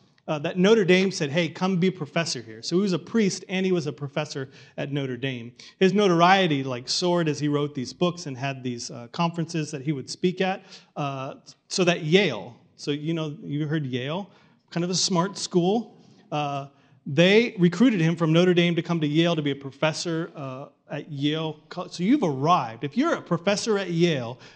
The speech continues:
you're at one of the academic elites. Am I right? Like, I think you're, you're smart.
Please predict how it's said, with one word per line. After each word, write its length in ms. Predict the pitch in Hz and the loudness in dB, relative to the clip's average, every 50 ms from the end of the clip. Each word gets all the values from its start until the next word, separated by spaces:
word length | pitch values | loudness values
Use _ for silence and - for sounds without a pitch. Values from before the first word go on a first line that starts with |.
| _ | _
you're 240 | - 175 226 254 226 | 2 4 4 4 4
at 240 | - - 180 160 160 | 2 0 -4 -4 0
one 160 | 185 202 208 | 0 2 2
of 60 | 185 | 2
the 120 | 160 175 - | 0 0 0
academic 520 | 180 180 - 196 180 180 180 175 - - | 0 0 2 2 2 4 2 2 0 -2
elites. 580 | 175 156 151 160 170 147 120 - - - - - | -4 -2 2 2 2 2 0 -2 -8 -10 -8 -4
Am 100 | 156 165 | -2 -2
I 80 | 175 165 | 0 0
right? 360 | 165 160 190 233 254 - 190 - _ - | 0 0 0 0 -2 -6 -12 -16 _ -6
Like, 260 | 143 139 139 - - - | -6 -6 -6 -8 -12 -12
I 100 | 233 165 | -10 -4
think 240 | - - 247 208 - | 0 0 0 2 2
you're, 160 | 240 220 175 143 - | 2 2 2 2 0
you're 180 | 233 214 233 180 | 0 0 0 0
smart. 540 | - - - - - 202 208 196 147 123 | 0 -2 -2 -2 -2 -2 -2 -2 -2 -4